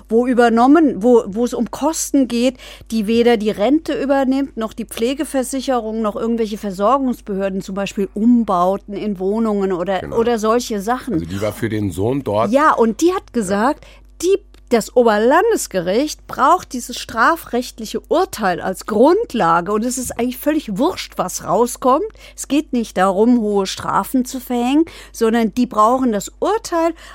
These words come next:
Speaker 1: als Grundlage dafür, nämlich dass der Sachverhalt festgestellt worden ist und dann ka-, kann's da weitergehen.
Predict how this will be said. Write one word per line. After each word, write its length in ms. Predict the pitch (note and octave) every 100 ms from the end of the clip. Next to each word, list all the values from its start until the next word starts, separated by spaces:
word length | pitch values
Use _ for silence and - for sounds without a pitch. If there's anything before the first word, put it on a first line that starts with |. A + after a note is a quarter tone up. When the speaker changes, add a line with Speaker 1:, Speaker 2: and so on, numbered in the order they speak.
| -
Speaker 1:
als 240 | G#3 G#3 -
Grundlage 600 | B3+ E4+ G#4 C4+ C4+ B3+
dafür, 340 | G#3+ G3+ G3+
nämlich 240 | F#3 G3 -
dass 200 | G3+ G3
der 180 | F3
Sachverhalt 680 | F3 G3 C4 - D#4 C#4+ C#4+
festgestellt 800 | - B3 - - A#3+ - A3 G#3
worden 300 | G#3 G#3 A3
ist 320 | - A3 G#3 - - - - -
und 220 | F#3+ -
dann 220 | G3+ A3
ka-, 160 | - - -
kann's 400 | - G3+ - -
da 300 | G#3+ A3+ G#3+
weitergehen. 840 | F3 F#3 - G3 - - - G#3